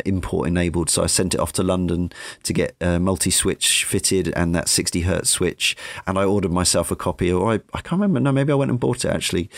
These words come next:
in London, a copy of X-Men versus Street Fighter for Saturn. Having seen it in the arcades, it was an absolute dream having it at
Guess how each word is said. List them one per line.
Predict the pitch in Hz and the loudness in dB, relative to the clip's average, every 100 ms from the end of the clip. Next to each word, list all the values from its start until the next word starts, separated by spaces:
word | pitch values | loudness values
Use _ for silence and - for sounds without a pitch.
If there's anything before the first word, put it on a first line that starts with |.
| - - - - | -10 -10 -10 -4
in | 98 | 0
London, | 95 92 90 90 90 82 | 2 2 2 2 2 0
a | 87 | -2
copy | - 101 87 | -4 -2 0
of | 85 - | 0 0
X-Men | - 85 87 | -2 0 0
versus | 82 - 90 | 0 0 0
Street | - - | 0 -2
Fighter | - - - | -2 -2 -4
for | - | -2
Saturn. | - - - 85 82 | 0 0 0 0 -2
Having | - 95 95 | -2 0 2
seen | 90 104 95 | 2 2 0
it | 73 | 0
in | 90 | 0
the | 92 | 2
arcades, | 87 - 95 87 87 - | 0 0 0 2 0 0
it | 87 - | -2 0
was | 92 87 | 0 2
an | 107 110 | 2 0
absolute | - 117 - 120 120 123 87 | 0 0 2 2 2 0 0
dream | 101 117 143 135 110 | 0 2 2 2 2
having | 101 101 98 | 0 0 0
it | |
at | 78 | 0